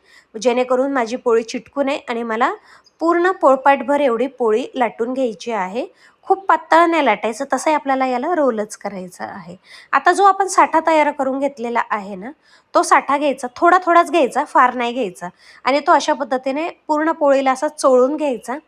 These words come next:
आणि मग पोळी रोल करून घ्यायची. एक, अ, पूर्ण रोल करायचा आहे. ही स्टेप तशी तर ऑप्शनल आहे, पण असं केल्याने काय होतं ना, साठ्यामुळे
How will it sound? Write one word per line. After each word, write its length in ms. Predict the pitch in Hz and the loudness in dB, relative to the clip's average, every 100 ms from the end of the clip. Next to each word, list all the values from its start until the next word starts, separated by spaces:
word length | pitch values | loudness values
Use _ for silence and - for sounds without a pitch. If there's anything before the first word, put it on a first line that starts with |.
| _ _ - _ | _ _ -20 _
आणि 160 | 247 240 | -2 0
मग 120 | 269 311 - | -2 -4 -2
पोळी 320 | 269 254 339 - | 0 2 -2 -2
रोल 280 | 254 254 262 | 2 4 2
करून 360 | 254 247 254 | -2 -4 -4
घ्यायची. 480 | 247 254 196 - 269 359 _ _ _ _ _ _ _ | -4 -4 -4 -10 -12 -14 _ _ _ _ _ _ _
एक, 260 | 269 269 - | -6 -6 -2
अ, 220 | - 247 | 2 2
पूर्ण 400 | 247 311 320 330 | 2 2 4 4
रोल 360 | 339 320 311 320 | 4 6 4 2
करायचा 500 | 320 294 262 - 277 | 2 2 2 0 0
आहे. 360 | 220 208 196 285 392 _ - _ - | 0 -6 -6 -10 -12 _ -20 _ -8
ही 200 | 240 349 | 0 0
स्टेप 460 | 359 - 370 370 339 | 0 -2 -2 0 -2
तशी 220 | - 359 - | 0 0 4
तर 140 | 339 349 | 4 4
ऑप्शनल 500 | 254 247 - 285 302 | 2 0 -2 0 4
आहे, 340 | 285 233 208 269 - _ _ _ | 4 2 -2 -8 -10 _ _ _
पण 120 | 285 285 | 0 2
असं 260 | 262 262 330 | -2 2 0
केल्याने 440 | 330 311 311 302 | 2 2 2 0
काय 260 | 311 302 294 | 0 2 2
होतं 280 | 294 269 233 | 0 -2 -6
ना, 120 | 262 | -6
साठ्यामुळे 840 | - 262 226 277 269 269 247 277 | -2 -2 0 -2 0 0 -2 -4